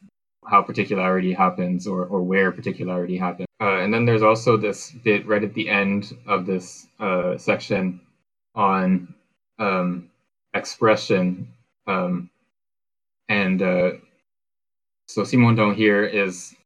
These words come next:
differentiating his position from, uh, Gestalt psychology, uh, and, and this, um, this idea of expression as, um, as, uh,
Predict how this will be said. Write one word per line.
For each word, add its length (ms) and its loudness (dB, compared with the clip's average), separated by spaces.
differentiating 640 2
his 320 -2
position 520 0
from, 640 2
uh, 360 -2
Gestalt 400 0
psychology, 800 -2
uh, 340 0
and, 400 0
and 160 -2
this, 400 -6
um, 400 -2
this 180 -4
idea 320 4
of 180 2
expression 960 0
as, 600 0
um, 600 -2
as, 420 -4
uh, 560 -2